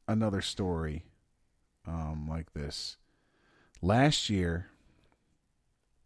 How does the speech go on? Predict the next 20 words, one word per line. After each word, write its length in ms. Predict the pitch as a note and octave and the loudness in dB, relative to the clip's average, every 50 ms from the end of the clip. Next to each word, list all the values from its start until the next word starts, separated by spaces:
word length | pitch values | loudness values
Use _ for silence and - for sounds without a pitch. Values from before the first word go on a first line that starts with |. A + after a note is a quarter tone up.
| _ _ _ _ _ _ - - _ _ _ _ _ _ _ _ _ _ _ _ _ _ _ _ _ - | _ _ _ _ _ _ -20 -20 _ _ _ _ _ _ _ _ _ _ _ _ _ _ _ _ _ -8
three 280 | - - A#2+ C3 C#3 C3+ | -2 4 6 6 6 6
people 560 | - - B2+ A2 G2+ - F2 E2+ F2 G2 - - _ _ _ _ _ _ _ _ _ _ _ _ _ _ _ _ _ _ _ _ _ _ - | 4 2 2 2 2 2 0 -2 -2 -2 -6 -10 _ _ _ _ _ _ _ _ _ _ _ _ _ _ _ _ _ _ _ _ _ _ -4
were 140 | F#2+ G2+ G2 | -2 0 0
sentenced 800 | - - - G#2+ F#2 - D2+ D#2+ - - - - - - - - - _ _ _ _ _ _ _ _ _ _ _ _ _ _ _ _ _ _ _ _ _ _ _ _ _ _ _ _ _ _ _ _ - | 0 2 2 2 2 0 -2 -6 -6 -8 -10 -12 -12 -14 -18 -18 -20 _ _ _ _ _ _ _ _ _ _ _ _ _ _ _ _ _ _ _ _ _ _ _ _ _ _ _ _ _ _ _ _ -18
for 240 | - - G2+ G2 F#2+ | -8 -4 -2 0 0
trafficking 680 | - - - A2 G2+ G2+ - - - - - F2+ F2 | 0 2 2 2 2 2 0 -2 -6 -4 -4 -4 -2
two 240 | - - - D3 D3 | -4 -2 -2 0 0
hundred 320 | C3+ - D3 C#3 C#3+ B2+ A2 | 2 2 2 2 2 2 0
and 80 | G2+ | 0
seven 340 | - - A#2+ A2+ A2 A2 G2+ | 0 2 2 2 2 2 0
pounds 460 | - - - B2+ C#3 D#3 E3+ D#3+ A2+ | -2 -2 0 2 4 6 6 6 4
of 100 | G2 E2+ | 2 -2
cocaine, 640 | - F2+ D#2 - - - D#2 C2+ C2 C2 B1+ F2 F2+ - _ _ - | -6 -8 -8 -8 -6 -8 -6 -6 -6 -6 -8 -10 -12 -16 _ _ -2
believed 340 | F#2+ F#2+ A2 A2+ G#2+ F#2+ | 0 2 2 2 2 0
to 80 | G2+ F#2 | -2 -2
be 200 | F2 G2+ G2+ G2 | 0 0 0 2
worth 400 | F#2+ G2 G2 F#2+ F#2 F#2 - - | 2 2 2 2 0 -2 -4 -8
twenty-one 500 | - - C3 C#3 C#3 C3 C3 B2 A#2 A2 | -10 -6 -2 0 2 2 2 2 2 2
million 300 | A2+ A2+ A2+ A2 G#2 G2+ | 2 2 2 2 2 2
dollars 580 | G2 G2 G2 F#2+ F#2+ F#2+ F2+ F2 F2 - - | 2 2 2 2 0 0 0 -2 -4 -6 -10